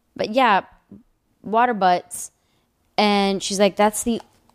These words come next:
only time." And it has to be,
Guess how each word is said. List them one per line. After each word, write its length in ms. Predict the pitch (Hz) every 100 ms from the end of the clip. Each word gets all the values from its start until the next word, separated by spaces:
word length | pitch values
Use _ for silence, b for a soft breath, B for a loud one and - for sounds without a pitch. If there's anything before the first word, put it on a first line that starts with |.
| _ 226
only 320 | 220 262 277
time." 300 | 247 208 196 -
And 160 | 202
it 60 | 190
has 460 | 190 - 220 233 -
to 100 | 214
be, 540 | 175 214 208 190